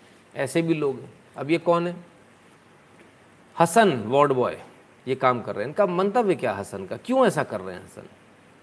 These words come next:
आखिर क्या करना चाहते हैं, क्या इनका उद्देश्य है? क्या आंकड़े कम आए, सरकार को सच्चाई नहीं पता चले, सरकार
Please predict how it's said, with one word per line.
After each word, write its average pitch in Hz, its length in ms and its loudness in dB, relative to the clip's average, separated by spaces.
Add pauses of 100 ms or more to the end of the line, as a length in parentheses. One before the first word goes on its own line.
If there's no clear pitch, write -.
आखिर 160 280 -4
क्या 196 200 2
करना 131 280 0
चाहते - 400 -12
हैं, - 80 -20 (580)
क्या 190 140 4
इनका 143 280 0 (300)
उद्देश्य 113 420 -6
है? - 80 -18 (680)
क्या 139 140 4
आंकड़े 127 380 4
कम 135 240 0
आए, 131 240 -4
सरकार 127 360 2
को 135 100 -4
सच्चाई 131 380 2
नहीं 135 120 0
पता 131 220 -6
चले, 127 220 -6
सरकार 131 520 0